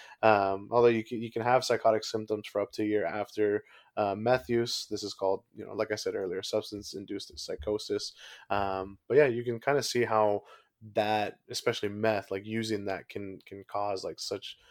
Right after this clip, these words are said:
um, significant and negative effects.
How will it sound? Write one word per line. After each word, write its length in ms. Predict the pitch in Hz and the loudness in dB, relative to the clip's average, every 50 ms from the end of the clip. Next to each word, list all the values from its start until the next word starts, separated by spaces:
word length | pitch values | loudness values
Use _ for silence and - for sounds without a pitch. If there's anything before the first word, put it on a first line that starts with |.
| - - _ _ - | -20 -20 _ _ -10
um, 540 | 101 101 110 120 - - - - - - 113 _ _ _ | -8 -8 -6 -8 -8 -10 -12 -16 -20 -20 -20 _ _ _
significant 600 | - - 107 107 113 117 110 - 104 110 98 92 | -8 -8 -4 -2 -2 -2 -2 -2 -4 -4 -4 -4
and 140 | 92 98 | -4 -6
negative 320 | 98 101 101 101 92 92 92 | -4 -4 -2 -2 -2 -2 -4
effects. 640 | 92 90 - - 104 95 90 - - - - - | -4 -6 -6 -6 -6 -6 -6 -8 -12 -16 -16 -16